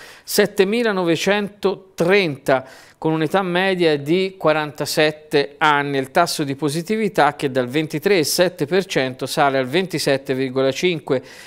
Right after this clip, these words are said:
I ricoverati salgono a seicentoundici e in terapia intensiva oggi ci sono ventitré persone, undici decessi, nuovi contagiati in provincia di Lucca sono ottocentottantotto.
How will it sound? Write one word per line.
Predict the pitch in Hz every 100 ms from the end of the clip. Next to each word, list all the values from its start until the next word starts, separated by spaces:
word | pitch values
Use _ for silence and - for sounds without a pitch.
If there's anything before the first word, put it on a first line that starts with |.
| - -
I |
ricoverati | 214 208 208 202 214 208 202
salgono | - 190 190 185 180
a |
seicentoundici | - 185 170 202 202 208 208 - 202 - - 233 233 185 151 139 - 139 135 -
e | 165 165
in | 151 131
terapia | 139 139 190
intensiva | 156 - 160 - 147 139 135 - - _
oggi | - 196 185 180
ci | 165
sono | - 185 170
ventitré | 139 190 202 180 175 165
persone, | - 151 - 156 131 120 127 -
undici | 247 262 247 220 - 196
decessi, | 170 156 208 220 214 160
nuovi | 151 190 160 135 - - -
contagiati | - 262 - 196 160 120 104 131
in | 117
provincia | 135 214 196 143
di | 147
Lucca | 202 110 - - -
sono | - 202 196 135 - -
ottocentottantotto. | 247 240 - - - 196 226 - 208 208 - _ _ - 240 240 220 196 - 107 - -